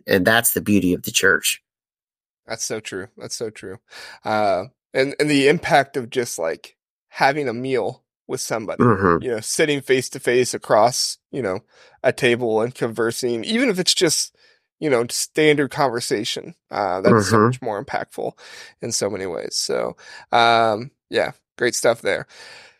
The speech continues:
Speaker 2: Let's move on to, uh, kind of a little bit, uh, lighter topic, I guess. It's our what you eating, what you watching, what you reading. Is there anything new that, uh, you're being entertained by or you're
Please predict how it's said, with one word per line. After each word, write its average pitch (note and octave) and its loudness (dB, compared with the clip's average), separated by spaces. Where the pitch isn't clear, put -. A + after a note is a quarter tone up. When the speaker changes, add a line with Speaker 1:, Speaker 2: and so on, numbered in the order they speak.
Speaker 2:
Let's D#3+ -4
move G#3 0
on A3 4
to, G#3+ -2
uh, F3 4
kind G#3+ 4
of F3+ 0
a D3+ 0
little F3+ 0
bit, F3+ -2
uh, D#3+ 2
lighter E3+ 2
topic, F3+ 0
I E3 2
guess. F3 2
It's D#3+ -6
our C#3 0
what D3+ 2
you D3+ -12
eating, G3 -2
what C#3+ -4
you C#3+ -4
watching, F#3+ 0
what - -6
you D3 -8
reading. E3 0
Is F3+ 0
there D#3+ 2
anything F3 0
new F#3 6
that, E3 6
uh, D3+ 6
you're D#3 0
being D#3+ -4
entertained D#3+ -2
by E3+ 6
or D3+ -2
you're C#3 -6